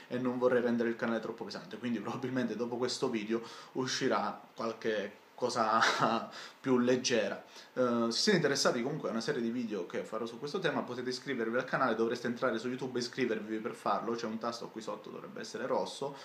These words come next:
oppure magari qui sopra c'è, iscrivetevi Cagnacci passandoci, eh, o qui, passandoci sopra con il mouse dovreste, eh, cercare il subscribe, se siete interessati, altrimenti non fa niente. Mm, l'ultima cosa che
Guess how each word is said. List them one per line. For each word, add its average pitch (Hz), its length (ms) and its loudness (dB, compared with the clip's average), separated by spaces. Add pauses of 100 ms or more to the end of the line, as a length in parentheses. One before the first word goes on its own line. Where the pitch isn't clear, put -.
(120)
oppure 127 320 2
magari 120 400 0
qui 135 100 -8
sopra 123 300 -2
c'è, 110 380 -4
iscrivetevi 113 540 0
Cagnacci 120 680 -2 (260)
passandoci, 113 680 0
eh, - 460 -12 (460)
o - 160 -16
qui, - 180 -8 (220)
passandoci 113 540 -2
sopra 110 320 -2
con 107 160 -6
il 113 80 -4
mouse 107 360 -2
dovreste, 104 400 -2
eh, 95 320 -4 (240)
cercare 113 360 -4
il 110 80 -6
subscribe, - 520 -8
se - 140 -6
siete 117 160 0
interessati, 110 400 -6
altrimenti 113 340 -4
non 110 80 -8
fa 98 140 -6
niente. - 280 -16 (420)
Mm, 117 540 -2 (200)
l'ultima 151 420 2
cosa 131 480 4
che 120 400 2